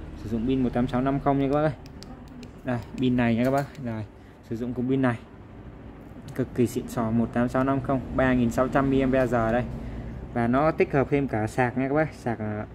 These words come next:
U S B micro, micro U S B đây. Các bác quan sát đây. Sạc rất đơn giản nha. Các bác mua sản phẩm thì em được, em sẽ tặng kèm các bác dây sạc nha. Và thay pin cũng vô cùng đơn giản thôi. Cần tháo ra như thế này. Đây, tháo phần đít ra như này.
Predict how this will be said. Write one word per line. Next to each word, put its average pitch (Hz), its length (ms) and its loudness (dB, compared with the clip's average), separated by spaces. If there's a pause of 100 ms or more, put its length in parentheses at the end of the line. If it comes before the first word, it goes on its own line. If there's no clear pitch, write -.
U 135 180 4
S 147 60 -4
B 151 40 2
micro, 135 680 2
micro 120 220 2
U 131 280 4
S 139 40 -2
B 139 40 -4
đây. 139 240 2 (420)
Các 131 80 -2
bác - 60 -
quan 127 100 0
sát 139 180 2
đây. 135 120 0 (440)
Sạc 113 240 -4 (100)
rất 135 120 4 (260)
đơn 135 220 4
giản 107 200 0
nha. 120 80 0
Các 135 100 4
bác 143 120 6
mua 139 320 4
sản 110 160 -2
phẩm 104 260 -4
thì 113 200 0
em 127 180 2
được, 117 140 2 (180)
em 127 180 0
sẽ 139 100 0
tặng 131 260 -2
kèm 117 180 0
các 127 80 4
bác 147 140 4
dây 139 120 4
sạc 120 240 0
nha. 127 140 0 (400)
Và 120 80 -2
thay 131 240 4
pin 135 220 4
cũng 139 140 0
vô 147 140 6
cùng 123 240 2
đơn 127 120 2
giản 107 220 -2
thôi. 135 120 -2 (480)
Cần 107 160 -4
tháo 120 240 4
ra 151 100 4
như 135 140 4
thế 131 80 4
này. 127 140 2 (140)
Đây, 113 100 -2 (440)
tháo 120 160 0
phần 127 180 2
đít 156 160 6
ra 135 120 2
như 120 120 2
này. 110 100 0